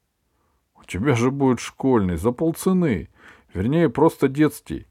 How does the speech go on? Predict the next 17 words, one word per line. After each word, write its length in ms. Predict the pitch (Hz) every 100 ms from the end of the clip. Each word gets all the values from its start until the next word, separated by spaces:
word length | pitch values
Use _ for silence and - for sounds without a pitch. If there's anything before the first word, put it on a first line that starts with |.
| _
Тебе 300 | - 139 156
еще 220 | 143 156
нет 320 | 160 160 147 _ _ _ _
пятн-, 320 | 143 143 156 -
двенадцати». 840 | 110 139 156 117 80 - - - _ _ _ _ _ _ _
«Полцены? 720 | 90 85 - 107 117 135 135 - - - - - _ -
Это 540 | 80 98 110 117 143
тоже», — 800 | 139 110 110 120 127 127 107 - _
грустно 360 | 92 98 - 90
сказал 400 | - 90 98 95
Джонни. 380 | 90 85 69 - _ _ _ _ _
«Мы 260 | 104 127
недавно 500 | 147 98 95 117 117
холодильник 800 | 92 - 92 80 76 80 78 -
новый 260 | 76 69 60
купили». 520 | 65 62 - 52 - _ _ _ _ _ _ _ _ -
«Как-нибудь. 1120 | 90 107 113 - 107 95 95 87 67 - -